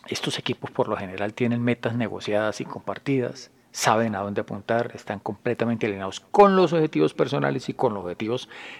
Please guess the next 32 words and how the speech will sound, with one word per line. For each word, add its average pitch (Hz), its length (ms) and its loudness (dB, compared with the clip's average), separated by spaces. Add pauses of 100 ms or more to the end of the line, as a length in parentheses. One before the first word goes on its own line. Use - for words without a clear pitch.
(180)
de 147 160 8
la 131 80 4
organización. 117 760 0 (600)
Se - 180 2
preocupan 131 640 -2
bastante 135 640 -2
por 127 160 -2
los 110 140 -6
resultados 107 720 -8 (380)
porque - 340 0
saben 170 340 6
que 135 120 2
son 123 160 -2
medidos 131 400 0
por - 180 -6
medio 110 280 -2
de 113 60 -2
resultados. 127 760 -4 (760)
Tienen 160 400 6 (160)
conceptos 139 640 4
muy 151 160 6
claros 160 480 6
acerca 120 400 0
de 131 60 4
la 120 100 6
atención 110 480 -2
y 127 80 2
de 120 100 4
la 107 120 -4
satisfacción - 600 -8
del 117 140 -4
cliente. 131 460 0